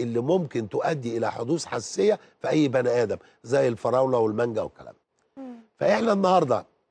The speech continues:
Speaker 1: بنكتشف المريض إزاي؟ بتاريخ المرضي بتاعه، بالأعراض بتاعته، بنعمل له اختبار تحسس طعام، نشوف عنده حساسية من إيه ونستبعدها،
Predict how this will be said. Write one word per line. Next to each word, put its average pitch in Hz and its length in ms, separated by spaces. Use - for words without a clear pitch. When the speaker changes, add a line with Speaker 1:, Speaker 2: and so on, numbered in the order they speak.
Speaker 1:
بنكتشف 135 440
المريض 147 300
إزاي؟ 120 220
بتاريخ 143 340
المرضي 147 360
بتاعه، 170 300
بالأعراض 113 580
بتاعته، 175 500
بنعمل 113 460
له 156 60
اختبار 151 380
تحسس - 540
طعام، 165 380
نشوف 131 220
عنده 123 260
حساسية 147 380
من 151 160
إيه 185 220
ونستبعدها، 175 760